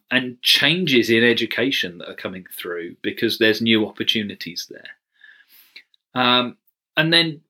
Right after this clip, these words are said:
backing ourselves, expertise. I think too often we're not seen as experts in the subject. Um,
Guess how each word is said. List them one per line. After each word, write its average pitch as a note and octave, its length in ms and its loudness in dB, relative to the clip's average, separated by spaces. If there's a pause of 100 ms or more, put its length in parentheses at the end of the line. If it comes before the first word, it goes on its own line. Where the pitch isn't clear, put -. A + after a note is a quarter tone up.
(320)
backing F#3 360 0
ourselves, D3+ 680 0 (100)
expertise. D3+ 880 -4 (580)
I - 80 -14
think - 320 -2 (160)
too E3+ 320 2
often - 480 -4
we're A#2+ 140 2
not B2+ 260 -4
seen C3+ 340 0
as A2+ 220 -6
experts - 560 -2
in G#2+ 80 -6
the G#2+ 80 -6
subject. - 580 -6 (800)
Um, G2+ 320 -12